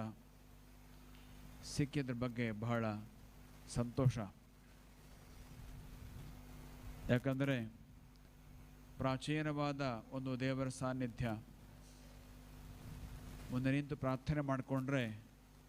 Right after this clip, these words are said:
ಮನಸ್ಸಿಗೆ ಒಂದು ರೀತಿ ಆನಂದ ಆಗ್ತದೆ, ದೇವರ ಪ್ರಸಾದ ಕೊಡ್ತಾನೆ.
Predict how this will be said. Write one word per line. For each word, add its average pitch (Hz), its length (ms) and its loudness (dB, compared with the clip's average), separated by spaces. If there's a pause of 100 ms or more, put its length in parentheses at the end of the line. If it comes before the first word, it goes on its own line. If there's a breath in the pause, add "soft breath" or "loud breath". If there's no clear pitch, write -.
(380)
ಮನಸ್ಸಿಗೆ 131 320 6
ಒಂದು 131 200 4
ರೀತಿ 135 180 4 (120)
ಆನಂದ 143 360 2
ಆಗ್ತದೆ, 117 360 2 (1800)
ದೇವರ 135 200 8 (100)
ಪ್ರಸಾದ 139 440 6
ಕೊಡ್ತಾನೆ. 123 480 2